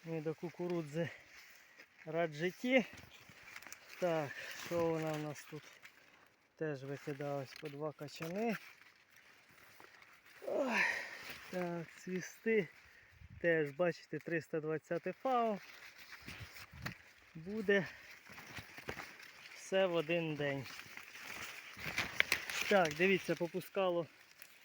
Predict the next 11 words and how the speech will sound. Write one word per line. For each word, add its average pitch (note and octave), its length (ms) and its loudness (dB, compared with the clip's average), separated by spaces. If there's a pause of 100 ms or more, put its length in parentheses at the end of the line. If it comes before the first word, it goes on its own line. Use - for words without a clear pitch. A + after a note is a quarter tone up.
(140)
Ось D#3+ 160 -10
дивіться, E3 400 -4
який D3 400 -4 (1000)
пустило. E3 600 2 (1200)
Тут D#3+ 180 -6
ось D#3+ 120 0
все - 200 -2
пізніше D#3 560 -4
зійшла. D#3 520 -2 (760)
Тонка D3+ 360 -4
кукурузина. D3+ 800 -4